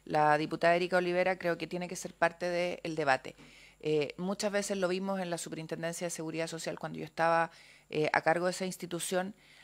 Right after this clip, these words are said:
la cantidad de recursos que se pierden en el Estado por no hacer intervenciones tempranas, eh, es enorme y lamentablemente no hay estudios que puedan acompañar esa afirmación. En este caso en particular de la endometriosis,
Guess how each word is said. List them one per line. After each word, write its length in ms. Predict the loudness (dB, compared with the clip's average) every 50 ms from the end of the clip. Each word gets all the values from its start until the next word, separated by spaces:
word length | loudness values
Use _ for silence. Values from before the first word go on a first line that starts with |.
| _
la 120 | -6 0 2
cantidad 380 | 2 2 2 2 4 4 4
de 60 | 4
recursos 640 | 4 0 -4 -6 -4 -4 -4 -4 -6 -10 -12 -12 -12
que 120 | -10 -10 -8
se 180 | -6 -6 -6
pierden 440 | -6 -2 0 0 0 0 -2 -6 -6
en 80 | -8 -8
el 100 | -8 -10
Estado 440 | -10 -4 0 2 2 2 2 0
por 260 | -4 _ -4 -4 -4 -4
no 160 | -4 -2 -2
hacer 260 | -2 -2 -4 -4 -6
intervenciones 580 | -6 -6 -8 -8 -8 -8 -6 -6 -6 -6 -8 -8
tempranas, 720 | -8 -8 -8 -6 _ 2 2 2 2 0 -4 -8 -10 -14 _ _ -20 -20 _ _ -4
eh, 200 | -2 -2 0 0 -2
es 120 | -4 -4
enorme 500 | -4 -4 -4 -4 -4 -6 -8 -12 -14 -16 _ -10
y 160 | -8 -6 -4
lamentablemente 680 | -4 -6 -6 -4 -4 -2 -2 -2 -4 -6 -8 -6 -6
no 100 | -4 -4
hay 120 | -4 -4 -4
estudios 460 | -6 -8 -8 -6 -4 -4 -4 -6 -8
que 180 | -8 -8 -8 -6
puedan 260 | -2 -2 -2 0 -2
acompañar 460 | -4 -6 -8 -8 -8 -8 -6 -6 -8
esa 180 | -8 -6 -8 -8
afirmación. 480 | -8 -10 -10 -10 -8 -8 -8 -8 -10 -14 _ _ _ _ _ _ -18 -18 -18 _ _ _ _ _ _ _ _ _
En 140 | 2 4 6
este 200 | 6 6 4 2
caso 280 | 2 2 2 2 2 0
en 60 | -2
particular 580 | -2 -2 -2 -4 -4 0 4 6 6 6 4 2
de 280 | 2 4 4 4 2
la 120 | 2 2 2
endometriosis, 920 | 2 2 0 0 0 -2 -2 0 2 2 2 0 -2 -4 -6 -6 -8 -12